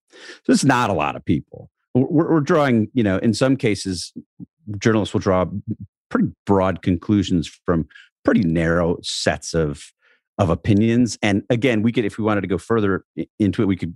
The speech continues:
we could get into what exactly is a, a government employee. Um, you know, I, I think probably many people listening to that will immediately think bureaucrat. But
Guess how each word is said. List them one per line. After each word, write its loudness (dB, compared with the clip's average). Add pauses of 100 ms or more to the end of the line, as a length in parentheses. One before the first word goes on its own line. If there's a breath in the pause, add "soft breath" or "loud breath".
we 0
could -14
get 2
into 2
what 0
exactly -2
is -4
a, -2 (580)
a 2
government 0
employee. -2 (360)
Um, 0 (180)
you 4
know, 4
I, -4 (360)
I 2
think 0 (460)
probably 2
many 4
people -4
listening 0
to -2
that 0
will 0
immediately 2
think -4
bureaucrat. -2 (520 soft breath)
But 0